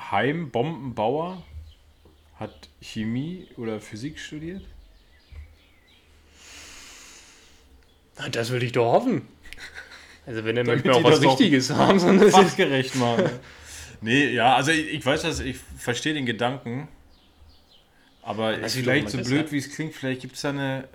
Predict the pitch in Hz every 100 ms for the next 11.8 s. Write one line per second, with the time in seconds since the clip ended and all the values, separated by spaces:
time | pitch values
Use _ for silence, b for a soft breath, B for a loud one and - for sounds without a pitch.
0 | - 127 127 123 123 120 120 117 139 139
1 | 135 - - 147 - 131 143 156 110 98
2 | 98 95 - - 104 101 107 107 92 90
3 | B B B - 104 104 123 113 101 107
4 | 135 - 123 117 107 165 208 117 101 107
5 | 104 170 120 107 - - 113 120 113 110
6 | 110 110 147 120 123 107 113 131 101 110
7 | 151 151 180 165 165 147 151 190 - 127
8 | 120 135 139 127 110 113 117 - 139 254
9 | 131 131 127 127 135 120 139 131 127 131
10 | 135 131 175 147 117 113 110 123 117 120
11 | 117 123 123 147 143 104 101 -